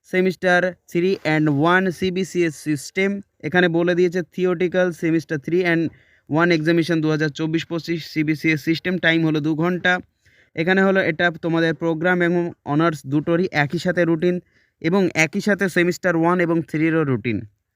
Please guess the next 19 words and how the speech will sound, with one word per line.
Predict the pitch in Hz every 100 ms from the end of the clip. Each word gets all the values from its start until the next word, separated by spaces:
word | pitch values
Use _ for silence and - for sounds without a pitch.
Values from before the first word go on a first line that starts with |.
| -
তো | 151
তোমাদের, | 175 185 196 190
আহ, | - - - - 139 139 135
রুটিনটাকে | 151 180 208 202 196
দেখো | 196 185
আবার | 180 175 165 - _ _ _
দু | 135 151 190
ভাগে | 143 143 156 175 180 131
ভাগ | 135 135
করে | 165 175
দিয়েছে, | 180 180 - 180 - _ _ _ _ _
অর্থাৎ | 139 165 160 -
থার্ড | 180 180
সেমিস্টারের | 214 202 - 202 185
পরীক্ষাটা | 180 180 185 180
প্রথম | 156 156 185 180
সেশনে | 185 175 190 185
হবে | 185 185
এবং | 175 185